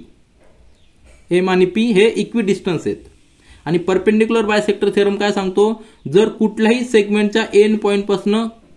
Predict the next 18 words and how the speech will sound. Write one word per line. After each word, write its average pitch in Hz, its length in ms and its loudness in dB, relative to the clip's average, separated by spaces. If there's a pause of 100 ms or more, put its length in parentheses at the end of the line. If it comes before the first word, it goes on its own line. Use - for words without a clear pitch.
(100)
एक 202 240 2
point 202 200 0
इक्विडिस्टन्स 196 640 -2
असेल, 160 300 0 (300)
तर 185 160 0
तो 226 280 2
point 185 420 0
त्याच्या 185 300 0
perpendicular 170 680 0
बायसेक्टरवर 151 680 -2
असतो. - 340 -8 (320)
म्हणजे, 151 400 2
आणि 160 140 2
जर 202 180 4
आपण 226 280 0 (160)
एमपी 220 420 2 (440)
ह्या 190 140 0
सेगमेंटचा 190 880 -2